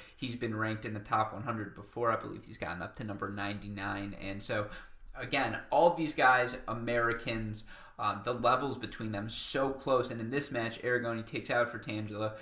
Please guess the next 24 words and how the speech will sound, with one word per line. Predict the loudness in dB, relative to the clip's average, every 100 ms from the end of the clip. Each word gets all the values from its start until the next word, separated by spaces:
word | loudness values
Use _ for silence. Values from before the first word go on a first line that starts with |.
| -12
You | -6
know, | -2
you |
have | -2
a | -2
tiebreaker | 2 4 6 4 2 2 2
in | 0
the |
first, | -4 0 2 2 0 -6
uh, | -6 -6 -8 -18 -20 -18
six | -6 -2 -2 -2
two | -4 -4
in |
the | -2
second. | -2 -2 -2
Aragoni | 0 0 -2 -2
kind | -4
of | -4
pulled | -2 -2 0
away | 0 2 2
after | -2 -4 -6
getting | -4 -4
a | -6
break | -6 -2 -2 -2